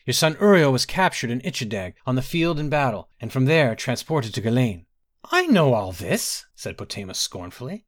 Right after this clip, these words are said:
"I have couriers of my own. You can tell your master that after I've won this battle, I'll pay whatever ransom or exchange." "Your Highness, an angry crowd met the caravan your son was in before it made it to Ghislaine," the rider said quickly. "Your son is dead. He had been burned to death within his carriage.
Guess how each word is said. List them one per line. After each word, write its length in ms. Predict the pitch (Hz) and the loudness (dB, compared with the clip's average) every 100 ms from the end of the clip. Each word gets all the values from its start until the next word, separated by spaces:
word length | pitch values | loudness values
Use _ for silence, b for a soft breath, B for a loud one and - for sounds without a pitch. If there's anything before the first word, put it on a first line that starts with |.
| - | 2
"I 120 | 269 | 4
have 160 | 247 - | 4 2
couriers 400 | 269 240 208 160 | 0 4 4 2
of 80 | |
my 240 | 156 170 180 | -2 0 0
own. 220 | 160 - _ _ | -2 -8 _ _
You 100 | 196 | -2
can 80 | 208 | -2
tell 240 | 208 294 | 2 4
your 120 | 269 170 | 4 4
master 460 | 135 120 113 185 | 2 0 -4 -4
that 100 | 190 | 0
after 240 | 190 185 190 | 2 2 0
I've 120 | 180 | 2
won 260 | 202 233 | 4 4
this 160 | 196 135 | 4 0
battle, 380 | - 101 98 135 | -4 -6 -6 -4
I'll 80 | 165 | -2
pay 160 | 170 | 0
whatever 320 | 165 170 220 269 | 2 2 4 4
ransom 480 | 226 180 - 185 | 4 2 0 -2
or 100 | 185 | 0
exchange." 600 | 240 - 156 120 131 - - _ _ | 0 -2 -2 -2 -4 -12 -20 _ _
"Your 140 | 123 | -6
Highness, 480 | 117 175 160 - - _ b - | 0 0 0 -4 -12 _ b -8
an 100 | 139 | 0
angry 260 | 202 220 | 2 2
crowd 380 | 208 208 190 147 | 2 2 4 2
met 200 | 160 185 | 0 -2
the 60 | 165 | -4
caravan 520 | 180 190 156 135 117 | 0 0 2 0 0
your 80 | 117 | -2
son 240 | - 151 | -4 -2
was 180 | 139 139 | -2 0
in 220 | 156 110 | 0 -2
before 340 | - - 143 | -4 -2 0
it 60 | 139 | 2
made 260 | 135 160 143 | 0 -2 -2
it 160 | - | -6
to 80 | - | -8
Ghislaine," 460 | 131 131 147 101 92 _ | -4 -2 -2 -6 -12 _
the 80 | - | -10
rider 240 | 104 98 90 | -6 -6 -6
said 260 | - 87 | -8 -10
quickly. 420 | - 87 - 147 _ - | -12 -14 -12 -14 _ -6
"Your 100 | 131 | -2
son 180 | 175 | 0
is 140 | 151 135 | 0 2
dead. 300 | 156 131 - _ _ | 0 0 -4 _ _
He 140 | - | -2
had 80 | 139 | 0
been 120 | 131 | 0
burned 320 | 117 190 214 196 | 2 4 4 4
to 60 | |
death 280 | 113 123 110 | 0 -2 -4
within 220 | 117 139 | -4 -2
his 140 | 143 - | -4 -6
carriage. 560 | 160 147 92 - - | -4 -6 -6 -14 -20